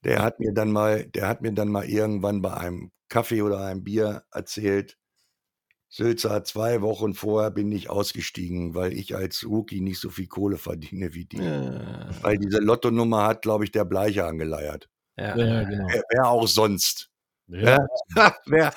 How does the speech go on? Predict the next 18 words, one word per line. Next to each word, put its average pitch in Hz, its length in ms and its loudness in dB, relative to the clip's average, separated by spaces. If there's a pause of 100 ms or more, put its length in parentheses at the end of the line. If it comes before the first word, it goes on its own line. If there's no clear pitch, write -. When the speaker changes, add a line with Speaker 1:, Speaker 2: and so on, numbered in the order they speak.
(240)
Speaker 1:
und, 127 260 4 (400)
und 120 220 0
dann 139 200 4
ist, 131 260 2
und, 120 260 0
und - 180 -8
Krefeld 131 520 4
hat 127 180 2
ja 110 120 0
viele 117 560 2 (260)
Lottogewinner. 82 840 -2 (920)
Speaker 2:
Ist 208 160 -4
das - 60 0
Speaker 1:
Wisst 131 120 -2
Speaker 2:
so? - 60 -2
Speaker 1:
ihr 226 80 0
das 214 160 2
eigentlich? 214 500 -2